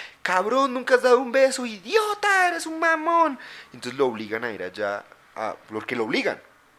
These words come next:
Y le pagan, le dicen, "Maldita sea, ¿cómo que no has besado a una mujer?". Y lo pagan por besarse y el man como, "Es el mejor negocio del mundo". Y en realidad las que trabajan son las viejas, ¿sí?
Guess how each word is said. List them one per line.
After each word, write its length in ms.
Y 40
le 120
pagan, 360
le 60
dicen, 200
"Maldita 320
sea, 240
¿cómo 180
que 80
no 80
has 80
besado 220
a 40
una 80
mujer?". 320
Y 60
lo 100
pagan 240
por 200
besarse 460
y 80
el 100
man 200
como, 300
"Es 240
el 100
mejor 520
negocio 800
del 280
mundo". 380
Y 80
en 60
realidad 280
las 160
que 120
trabajan 380
son 180
las 140
viejas, 340
¿sí? 120